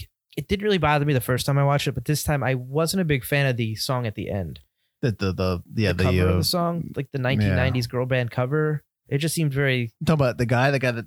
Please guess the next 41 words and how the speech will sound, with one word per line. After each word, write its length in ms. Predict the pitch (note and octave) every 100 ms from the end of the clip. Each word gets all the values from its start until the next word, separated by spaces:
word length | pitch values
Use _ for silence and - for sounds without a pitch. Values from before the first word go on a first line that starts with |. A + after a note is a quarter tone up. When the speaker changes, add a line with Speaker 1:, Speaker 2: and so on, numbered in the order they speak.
| -
Speaker 2:
John 160 | B2
McLaughlin 460 | A#2+ G2+ A2 A#2+ D3+
song? 380 | F3 F3+ F#3 E3+ _ _ _ -
Speaker 1:
No, 320 | E3 G#2+ F#2+ -
well, 180 | D3+ D3+
not 220 | D#3 F3
at 80 | D#3+
the 60 |
one 140 | D#3 C#3
at 20 |
the 60 | A#2+
ball. 340 | A2+ F#2 F#2+ _ _ -
Speaker 2:
Okay, 160 | A2+
Speaker 1:
That's, 200 | F#2+ E3
Speaker 2:
which 40 | -
one? 80 | G2
Speaker 1:
that's 140 | B2+
nice. 160 | F#2+ G#2+
I 60 |
like 220 | C#3+ B2
that. 200 | G2+ E2+ - _ _ _
Although 200 | - B2+ B2
Speaker 2:
What? 80 |
Speaker 1:
it 40 | A#2+
is 80 | A#2
a 40 |
very 140 | A2+ G#2+
nineties 320 | G#2 F#2+ F2+
song. 180 | F2 E2+
Speaker 2:
Of 120 | C3 C#3
course. 380 | D2 - - - -
Speaker 1:
The 160 | D3+
Speaker 2:
Well, 100 | D#3+
that's 180 | E3+ F#3
the 60 | F#3
whole 100 | E3+
thing. 160 | F3+ C#3+
Like, 140 | A2
her 140 | D#3+
costumes 680 | D3+ - D3+ D3 D3+ B2 G2+
change. 600 | - D3 C3 F#2 D2+ -